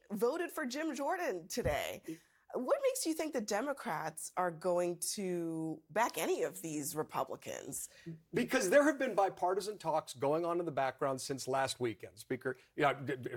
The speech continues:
Speaker 2: Hakeem Jeffries wrote an op-ed saying there, well, you would support a bipartisan coalition.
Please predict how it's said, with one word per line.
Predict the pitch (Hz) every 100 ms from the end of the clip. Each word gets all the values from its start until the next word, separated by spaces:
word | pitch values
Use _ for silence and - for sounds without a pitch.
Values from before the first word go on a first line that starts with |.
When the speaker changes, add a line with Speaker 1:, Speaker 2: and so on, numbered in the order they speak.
| 135
Speaker 2:
Hakeem | 139 - 170
Jeffries | 135 170 175 143 - - 147
wrote | 127 170
an | 156
op-ed | 156 151 175 175
saying | 127 165 147 - _
there, | 156 165
well, | 147 143 165
you | 175
would | 170
support | 170 - 233
a | 185
bipartisan | 160 131 151 127 120 120
coalition. | 143 123 117 113 98